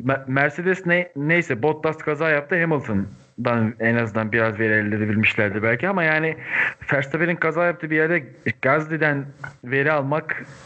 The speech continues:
çok saçma olabilirdi yani. Red Bull sıfır veriyle başladı belki de yani. Hiçbir fikri olmadan başlamış olabilir yani. Ve hiç, e, hiçbir, e, yani Sainz hariç kimsenin yarış, e, e, yarışa yönelik ayarlar, yarışa yönelik kurulumlar yaptığını da görmedim.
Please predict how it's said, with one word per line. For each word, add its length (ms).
çok 220
saçma 320
olabilirdi 360
yani. 180
Red 220
Bull 60
sıfır 340
veriyle 320
başladı 380
belki 240
de 60
yani. 440
Hiçbir 220
fikri 260
olmadan 340
başlamış 360
olabilir 300
yani. 240
Ve 180
hiç, 240
e, 280
hiçbir, 640
e, 340
yani 120
Sainz 540
hariç 500
kimsenin 420
yarış, 480
e, 80
e, 60
yarışa 380
yönelik 220
ayarlar, 360
yarışa 300
yönelik 140
kurulumlar 300
yaptığını 300
da 60
görmedim. 480